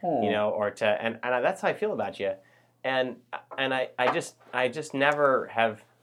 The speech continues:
Speaker 2: yeah, I just, I don't know that I've ever really heard any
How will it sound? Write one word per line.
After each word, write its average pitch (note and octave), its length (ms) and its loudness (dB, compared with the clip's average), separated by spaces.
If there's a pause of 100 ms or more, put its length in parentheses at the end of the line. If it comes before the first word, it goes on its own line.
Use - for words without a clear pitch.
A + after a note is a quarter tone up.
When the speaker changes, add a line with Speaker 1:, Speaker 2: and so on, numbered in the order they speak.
(1300)
Speaker 2:
yeah, F#3 120 -4
I E3+ 40 0
just, D#3+ 240 -10
I D3+ 80 0
don't A#3 120 -2
know A3+ 60 2
that D#3+ 100 4
I've C3 140 0
ever B2+ 260 -2
really A#2+ 260 0
heard B2+ 400 0
any F#2+ 420 -8